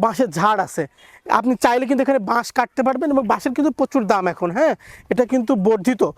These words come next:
মানে এটা আ-, বাড়তেই থাকে ক্রমাগত, ঠিক আছে?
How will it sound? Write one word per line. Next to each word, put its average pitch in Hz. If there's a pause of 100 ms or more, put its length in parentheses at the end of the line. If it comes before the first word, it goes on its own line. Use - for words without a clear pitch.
(260)
মানে 208
এটা 233
আ-, 220
বাড়তেই 247
থাকে 208
ক্রমাগত, 202 (100)
ঠিক 208
আছে? 233